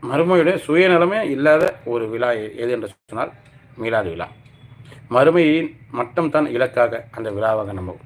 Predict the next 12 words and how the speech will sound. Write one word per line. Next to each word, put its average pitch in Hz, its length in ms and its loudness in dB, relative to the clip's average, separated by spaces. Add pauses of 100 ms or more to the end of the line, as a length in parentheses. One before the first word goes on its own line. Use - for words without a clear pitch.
எடுக்கிறோம். 113 340 -6 (880)
ஏன்னா 170 380 2 (480)
மீலாது 160 400 4
விழால 135 480 2
மனித 151 400 -2
நேயத்தை 131 340 -2
பற்றி 120 200 -10
பேசப்படுகின்றது. 101 680 -12 (200)
மனித 131 240 0
நேய-, 131 240 -2
மனித 143 300 0
நேயத்திற்கு 131 760 -2